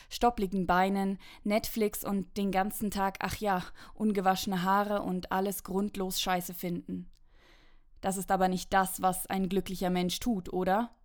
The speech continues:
Und hey, happiness is a choice. Also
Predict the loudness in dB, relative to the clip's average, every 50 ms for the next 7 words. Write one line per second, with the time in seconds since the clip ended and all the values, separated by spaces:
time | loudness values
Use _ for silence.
0 | -20 -20 -20 _ _ -10 -6 -4 -4 0 2 2 2 2 0 -4 -8 -16 -20 -20
1 | -20 -20 -4 0 0 0 2 2 2 2 2 2 0 -4 -4 -4 -4 -2 -2 -4
2 | -2 -2 0 0 0 0 -2 -6 -10 -14 -14 -16 -20 -20 -20 -20 _ _ -20 -20
3 | -20 -20 -20 -20 -6 0 4 4 4 4 4 4 4 2 2